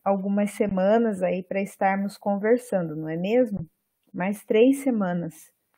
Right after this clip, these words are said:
nós temos ainda para conversarmos nos chats semanais. Então, aproveitem esses chats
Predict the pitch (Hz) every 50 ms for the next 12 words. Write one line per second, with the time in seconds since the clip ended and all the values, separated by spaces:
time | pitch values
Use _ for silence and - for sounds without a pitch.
0 | _ _ _ _ _ - 180 185 - - - 185 185 185 190 185 170 190 190 180
1 | 175 175 175 - - 185 208 208 220 220 - _ _ _ _ _ _ _ _ _
2 | - 190 185 196 196 - 214 202 196 214 208 196 - - 196 190 196 202 202 202
3 | 196 214 214 208 - - - 202 202 208 208 - - - 226 208 208 220 233 247
4 | 214 165 - 156 - - - - - _ _ _ _ _ _ _ _ _ _ -
5 | 180 170 - 190 190 190 190 - 214 202 190 180 190 196 208 208 - 208 180 175
6 | 180 - - 220 202 - - - 202 196 233 339 - - - - - -